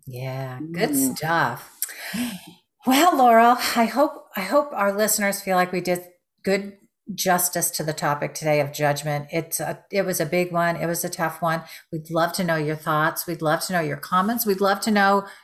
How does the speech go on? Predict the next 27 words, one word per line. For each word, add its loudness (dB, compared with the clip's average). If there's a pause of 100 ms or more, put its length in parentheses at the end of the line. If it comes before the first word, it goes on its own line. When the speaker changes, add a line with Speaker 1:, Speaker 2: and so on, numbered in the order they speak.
Speaker 1:
your 2
challenges 0
with -8
judgment -4
so 0
that 0
we -4
can -2 (480)
support 0
you 0
on -2
your -4
journey -6
of -2
really 0
releasing -4
judgment -6
and -10
self-judgment, -6
because -8
it's -8
such -10
a -14
beautiful -8
path, -12
isn't -12
it? -12